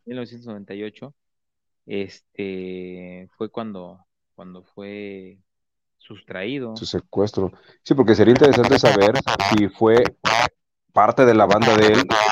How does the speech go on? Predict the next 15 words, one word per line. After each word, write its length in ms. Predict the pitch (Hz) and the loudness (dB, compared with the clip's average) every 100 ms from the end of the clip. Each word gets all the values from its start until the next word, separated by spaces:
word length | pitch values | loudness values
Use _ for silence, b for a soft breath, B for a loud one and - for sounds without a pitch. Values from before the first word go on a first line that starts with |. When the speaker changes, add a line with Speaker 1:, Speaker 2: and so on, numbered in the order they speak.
| 110 - _ | -2 -4 _
Speaker 2:
o 200 | 90 92 | 2 2
alguna 260 | 90 101 110 | 4 2 2
extensión 540 | 98 98 92 110 107 | 2 2 2 2 2
de 100 | 107 | 2
su 120 | 98 82 | 0 2
banda, 300 | 110 113 80 | 2 2 -2
¿no? 140 | 90 110 123 90 90 - | -4 -4 -6 -10 -14 -20
Speaker 1:
Sí, 200 | _ - | _ -18
podría 380 | 170 147 123 135 | -16 -12 -10 -10
ser, 260 | 120 170 190 | -10 -12 -12
o, 100 | 127 127 120 | -12 -10 -6
o 40 | 113 | -4
a 60 | |
lo 120 | 117 113 | -4 -6
mejor, 540 | 110 117 143 151 _ | -8 -6 -6 -8 _